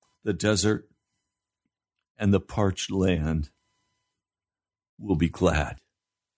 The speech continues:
The wilderness will rejoice and blossom. Like the crocus, it will burst into bloom. It will rejoice greatly and shout for joy.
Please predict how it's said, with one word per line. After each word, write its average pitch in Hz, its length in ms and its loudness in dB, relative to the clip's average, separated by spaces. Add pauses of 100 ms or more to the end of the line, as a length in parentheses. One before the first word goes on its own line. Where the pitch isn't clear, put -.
(1600)
The 117 80 -2
wilderness 123 720 -2
will 127 180 2
rejoice 107 920 -2
and 104 260 2
blossom. 95 640 0 (1400)
Like 123 240 -2
the 143 120 0
crocus, 143 800 -2 (880)
it 202 180 0
will 170 160 0
burst 156 680 -2 (220)
into 143 240 0
bloom. 113 520 -2 (1300)
It 180 180 -2
will 175 160 0
rejoice 160 580 2
greatly 143 720 0
and 135 180 0
shout 170 540 -2
for 151 220 0
joy. 127 500 0